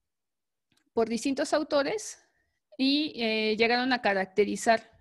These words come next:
eh, varias redes en donde se da la conexión preferencial y emergía esta propiedad de escala libre. Bueno, algo que es importante,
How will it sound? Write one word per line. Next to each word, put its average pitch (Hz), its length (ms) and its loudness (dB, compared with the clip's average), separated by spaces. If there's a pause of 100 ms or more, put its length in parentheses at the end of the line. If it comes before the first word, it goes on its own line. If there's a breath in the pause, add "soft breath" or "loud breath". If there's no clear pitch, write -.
(140)
eh, 196 480 -6
varias 233 320 4
redes 240 460 -4
en 208 180 -6
donde 208 160 -4
se 214 120 -4
da 208 140 2
la 220 120 0
conexión 196 380 -8
preferencial 247 640 -6 (580 soft breath)
y 269 360 -2
emergía 226 720 2
esta 226 180 0
propiedad 208 360 2
de 196 60 2
escala 202 380 0
libre. 208 360 -4 (2250)
Bueno, 277 220 4
algo 349 220 4
que 403 80 4
es 381 120 2
importante, 294 720 2